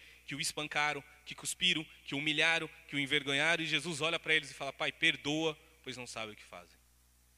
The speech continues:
O, Jesus estabeleceu um padrão de próximo que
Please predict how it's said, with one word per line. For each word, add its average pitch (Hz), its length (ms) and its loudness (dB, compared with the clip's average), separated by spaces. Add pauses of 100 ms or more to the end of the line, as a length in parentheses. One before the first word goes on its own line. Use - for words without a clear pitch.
(800)
O, 170 80 -2 (220)
Jesus 185 380 4
estabeleceu 190 520 2
um 240 80 -8
padrão 190 380 -2
de 156 80 -6
próximo 160 480 -4
que 170 320 -6